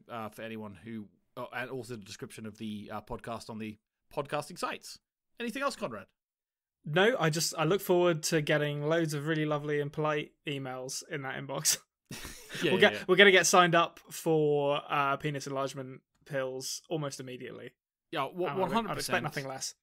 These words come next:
Speaker 1: Yeah, I expect nothing less. Uh, just, can you also please not send us pictures of penises that are s-,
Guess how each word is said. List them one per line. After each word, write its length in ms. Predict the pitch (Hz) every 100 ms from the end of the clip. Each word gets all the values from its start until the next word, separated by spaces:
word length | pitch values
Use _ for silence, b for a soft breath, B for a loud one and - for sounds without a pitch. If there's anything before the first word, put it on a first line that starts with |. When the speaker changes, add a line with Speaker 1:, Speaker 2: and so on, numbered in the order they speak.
| _ _
Speaker 1:
Yeah, 180 | - 113
I 40 | 147
expect 240 | - 190
nothing 200 | 160 139
less. 280 | 123 117 -
Uh, 160 | 156 135 -
just, 300 | 151 - - - _
can 160 | - 156
you 100 | 156
also 280 | 190 190 165
please 340 | 160 156 120
not 320 | 135 147 -
send 380 | - - 139 139
us 320 | 117 - - -
pictures 520 | 135 - 123 110 -
of 140 | - -
penises 680 | 143 135 123 107 95 95 - _ _ _ _ -
that 240 | 240 220
are 60 | 247
s-, 480 | - 277 - -